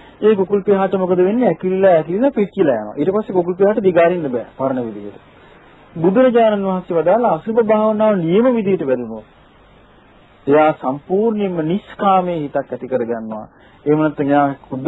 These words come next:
උපේක්ෂාවක් දිනු කරගන්නවා. සමාධියක් වඩන්න, සමාධියක් දිනු කරන්න ගොඩාක් ප්‍රයෝජනවත් වෙන එකක්. මේ නිසා අසුභ භාවනාවේදී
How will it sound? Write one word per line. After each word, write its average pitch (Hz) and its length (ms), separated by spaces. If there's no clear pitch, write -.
උපේක්ෂාවක් 170 800
දිනු 131 240
කරගන්නවා. 104 540
සමාධියක් 233 720
වඩන්න, 147 380
සමාධියක් 202 600
දිනු 156 260
කරන්න 180 280
ගොඩාක් 185 360
ප්‍රයෝජනවත් 147 580
වෙන 185 140
එකක්. 120 160
මේ 180 240
නිසා 151 400
අසුභ 240 300
භාවනාවේදී 131 760